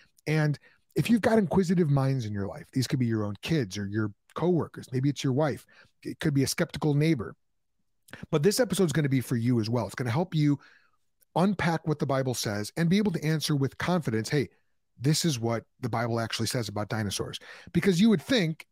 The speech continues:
as something as cool as dinosaurs, you would think that they'd be mentioned in the Bible, right? If they did survive past the flood, you would think that they'd be mentioned in there. And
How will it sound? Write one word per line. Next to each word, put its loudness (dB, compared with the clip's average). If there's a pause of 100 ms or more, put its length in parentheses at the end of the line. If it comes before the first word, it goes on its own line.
(140)
as -2
something 2
as 0
cool 2
as 0
dinosaurs, 0
you 4
would 2
think -2
that -2
they'd 2
be 2
mentioned -2
in -2
the -2
Bible, 0
right? -2
If -4
they 2 (460)
did 2
survive 0 (120)
past -4
the -4
flood, -6 (300)
you 0
would 0
think -4
that -4
they'd -2
be -2
mentioned 0
in -4
there. -12
And -4